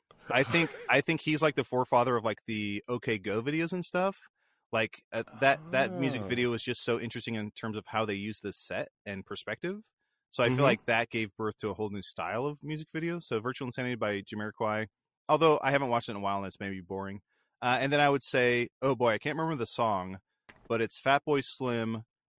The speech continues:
Speaker 1: and then Christopher Walken is dancing in it.
Speaker 2: I believe that's
Speaker 1: It's the, what
Speaker 2: Weapon of Choice
Speaker 1: It is. Yes, yes, yes.
Speaker 2: is the name of the song. Yes.
Speaker 1: And I think he did another one with Sam Rockwell dancing,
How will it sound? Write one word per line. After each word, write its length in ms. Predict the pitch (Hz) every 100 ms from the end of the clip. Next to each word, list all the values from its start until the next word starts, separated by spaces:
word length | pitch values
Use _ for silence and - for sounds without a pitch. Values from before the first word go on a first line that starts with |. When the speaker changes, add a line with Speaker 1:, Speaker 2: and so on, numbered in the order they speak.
| _
Speaker 1:
and 180 | 107 107
then 160 | 110 104
Christopher 360 | - 131 - 117
Walken 420 | 104 101 - 95
is 140 | 92 -
dancing 440 | 98 107 - 90
in 100 | 85
it. 160 | 85 - _ _ _ _ _ -
Speaker 2:
I 120 | 117 107 _
believe 560 | 117 120 120 147 175 151
that's 580 | 151 143 143 - - 113
Speaker 1:
It's 180 | -
the, 180 | - 107
what 200 | 101 127
Speaker 2:
Weapon 360 | 120 - 147 143
of 160 | 120 -
Choice 480 | - - 139 104
Speaker 1:
It 80 | 127
is. 360 | 127 117 95 -
Yes, 200 | 107 101
yes, 140 | 104
yes. 120 | 95 90
Speaker 2:
is 140 | 98
the 80 | 104
name 200 | 98 95
of 60 |
the 40 | 90
song. 240 | - 87
Yes. 380 | 92 98 - -
Speaker 1:
And 100 | 123 135
I 60 |
think 140 | 151 160
he 80 |
did 140 | 147 139
another 260 | 123 135
one 140 | 131 117
with 80 | 101
Sam 320 | - 110 101
Rockwell 360 | 113 - 101 95
dancing, 540 | 90 90 92 90